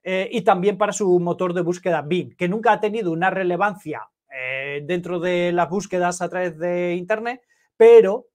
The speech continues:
pero que esta podría ser su gran oportunidad para integrar chat G P T dentro de su barra de búsquedas, ofreciendo resultados que no son web, sino también ofreciendo resultado inédito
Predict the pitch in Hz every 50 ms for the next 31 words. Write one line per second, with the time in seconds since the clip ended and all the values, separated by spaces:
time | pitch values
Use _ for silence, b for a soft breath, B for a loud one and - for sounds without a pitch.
0 | _ _ _ 185 196 214 214 202 185 160 165 170 - _ - 170 165 185 196 190
1 | - - 214 202 202 - 208 185 180 175 202 202 202 190 180 - - - 202 185
2 | 160 165 - _ _ _ _ _ _ _ _ - - - 170 165 156 151 170 180
3 | 190 185 185 190 - _ - 196 190 185 202 196 175 180 - 208 202 190 185 170
4 | 165 151 147 - - 214 208 196 190 175 - 208 180 185 190 170 135 - - 185
5 | 175 165 165 202 170 196 175 - 190 180 180 180 165 151 175 175 180 175 175 160
6 | 160 160 165 B B B B B B B 143 147 170 170 170 - - _ - -
7 | - 185 156 147 151 151 151 143 147 147 143 143 b b b b b b 147 170
8 | 160 156 180 175 180 - - 202 185 185 185 185 - _ - 220 - 190 175 180
9 | 233 277 277 202 190 180 208 233 214 233 208 - 202 180 151 147 131 - - -
10 | 151 165 196 185 240 226 175 160 170 175 - - - 180 160 151 151 160 156 160
11 | 175 180 175 165 - 175 - - 180 180 175 165 165 160 - - 208 180 196 190
12 | 185 185 190 202 208 - - 262 233 226 226 226 254 294 311 302 220 214 208 214
13 | - 180 175 233 302